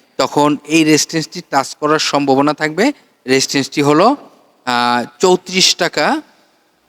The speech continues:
চৌত্রিশ টাকা বিশ পয়সা। অবশ্যই, উম,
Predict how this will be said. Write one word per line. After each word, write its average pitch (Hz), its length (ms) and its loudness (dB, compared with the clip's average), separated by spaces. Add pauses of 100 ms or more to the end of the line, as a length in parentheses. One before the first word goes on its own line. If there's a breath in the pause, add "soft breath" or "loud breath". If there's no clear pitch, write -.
(340)
চৌত্রিশ 175 400 0
টাকা 170 200 0
বিশ 156 260 0
পয়সা। 117 380 0 (920)
অবশ্যই, 196 960 2
উম, - 880 -16